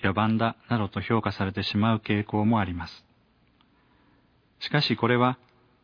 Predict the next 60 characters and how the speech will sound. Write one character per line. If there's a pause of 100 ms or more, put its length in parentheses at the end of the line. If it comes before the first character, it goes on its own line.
や
ら
れ
た
ら
や
り
返
せ (260)
と
復
讐
を
命
ず
る
掟
で
は
あ
り
ま
せ
ん
で
し
て、 (440)
法
に
基
づ
い
た (100)
償 (180)
い
の
方
法
で
し
た。 (1700)
こ
の
規
定
の
根
底
に
は、 (720)
命
に
は
命
を
も
っ
て
償
う